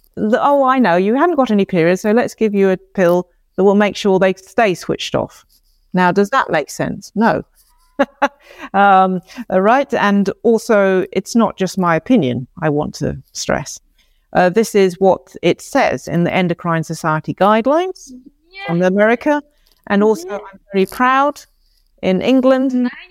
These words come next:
Speaker 1: Uh, yes, the nice guidelines, that stands for National Institute of Clinical Excellence. Anyway, very long. Um, uh, and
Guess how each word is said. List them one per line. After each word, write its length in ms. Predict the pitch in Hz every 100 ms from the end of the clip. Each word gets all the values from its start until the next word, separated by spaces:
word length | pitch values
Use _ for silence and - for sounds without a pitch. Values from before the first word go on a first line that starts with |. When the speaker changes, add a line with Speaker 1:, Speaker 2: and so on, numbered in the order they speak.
| 370 _ _
Speaker 1:
Uh, 60 | 196
yes, 300 | 214 269 311
the 120 | - 220
nice 320 | 247 262 -
guidelines, 760 | 240 226 226 220 220 214 214
that 200 | - 202
stands 320 | - 202 190 -
for 140 | 190
National 540 | 208 214 - 190 - - -
Institute 440 | 190 - 185 175
of 200 | 180 156 - -
Clinical 400 | 185 170 170 -
Excellence. 560 | 165 - 175 - -
Anyway, 340 | - 151 156 151
very 200 | 180 160
long. 200 | 147 151 151 _ _ -
Um, 400 | 170 165 165 160 _ _ _ -
uh, 240 | 180 170
and 100 | -